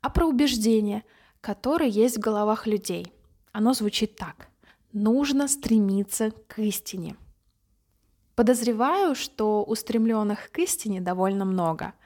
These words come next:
Обычно люди так и говорят: «Истина где-то рядом». Очень много фраз, которые направлены на усомнение в том, что человек слышит.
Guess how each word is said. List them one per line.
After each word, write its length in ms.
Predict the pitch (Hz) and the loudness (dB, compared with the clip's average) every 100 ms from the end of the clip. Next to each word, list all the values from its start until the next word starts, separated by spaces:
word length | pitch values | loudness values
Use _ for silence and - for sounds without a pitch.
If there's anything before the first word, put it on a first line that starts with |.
| - - - - | -20 -20 -16 -4
Обычно 440 | 220 349 - 392 | 4 4 6 0
люди 280 | 339 254 262 | 2 0 -2
так 260 | 269 202 190 | -2 -4 -4
и 60 | |
говорят: 640 | 196 214 240 247 175 - - _ _ _ - _ _ | -6 -2 0 0 -2 -8 -20 _ _ _ -20 _ _
«Истина 640 | 240 262 - - 294 277 269 | -2 -2 -2 -2 2 2 0
где-то 520 | 254 208 220 196 214 214 | -6 -2 0 0 0 0
рядом». 540 | 220 202 190 175 180 - - - _ _ _ | 2 0 -2 -8 -14 -18 -20 -20 _ _ _
Очень 320 | 294 349 - 254 | 0 2 4 4
много 280 | 269 254 | 4 2
фраз, 580 | 254 - 202 202 277 - | -2 -4 -4 0 0 -2
которые 460 | - 202 220 285 277 | -6 -2 0 0 0
направлены 680 | 208 202 214 233 240 233 226 | -2 -2 -2 0 2 2 2
на 140 | 214 | 2
усомнение 760 | 226 - 226 226 240 240 202 175 | 2 0 0 2 4 4 2 -4
в 80 | - | -6
том, 220 | 208 233 | -2 -2
что 180 | - 202 | -4 -12
человек 460 | - 185 170 175 | -8 -6 -6 -8
слышит. 640 | - - 202 190 - - | -8 -4 -2 -2 -6 -10